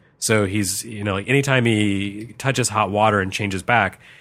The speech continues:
he's like, "I'm scalding," and he has to splash himself with cold water to cool down. So he has to, like, overcome his own weaknesses,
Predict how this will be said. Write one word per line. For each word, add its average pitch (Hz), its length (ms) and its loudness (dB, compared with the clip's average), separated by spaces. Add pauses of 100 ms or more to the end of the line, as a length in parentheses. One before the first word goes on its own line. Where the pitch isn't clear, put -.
(160)
he's 110 180 0
like, 98 240 0
"I'm 107 100 -4
scalding," 143 480 4
and 95 80 2
he 90 100 0
has 95 220 -4
to 92 60 -2
splash 101 260 2
himself 95 280 -2
with 98 100 -4
cold 98 200 2
water 92 220 4
to 87 80 -4
cool 92 220 0
down. 90 400 0 (280)
So 120 160 2
he 127 140 2
has 127 200 4
to, 127 120 2
like, 104 240 2
overcome 107 640 0
his 95 180 -4
own 92 160 0
weaknesses, 87 800 0